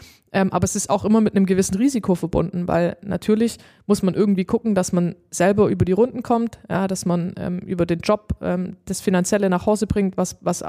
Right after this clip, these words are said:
was man braucht, was einen auch, äh, Sicherheit gibt. Ähm, und dann ist das ein, ein riesen zeitlicher Aufwand,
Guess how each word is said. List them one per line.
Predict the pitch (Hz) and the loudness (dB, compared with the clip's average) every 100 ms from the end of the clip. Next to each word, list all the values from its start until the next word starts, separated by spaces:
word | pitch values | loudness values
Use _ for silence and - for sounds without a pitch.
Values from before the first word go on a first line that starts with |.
| 85 170 | -8 -4
was | 180 | -2
man | 175 165 | 0 0
braucht, | - 285 - - | 2 2 2 -2
was | 185 | 0
einen | 170 | 0
auch, | 170 170 - | 0 -4 -4
äh, | 170 | -4
Sicherheit | 165 240 233 208 208 - | 0 0 2 2 0 -2
gibt. | 220 - - - _ _ - | -4 -8 -20 -20 _ _ -2
Ähm, | 185 180 175 180 | 2 2 2 -2
und | - 170 | -2 0
dann | 175 | 2
ist | 202 - | 0 0
das | 190 | 0
ein, | 196 185 - | 0 -2 -2
ein | 196 185 | 0 2
riesen | 185 202 254 254 | 2 2 2 0
zeitlicher | 196 202 226 202 185 - | 0 0 0 0 -2 2
Aufwand, | 180 208 - 214 | 0 2 0 0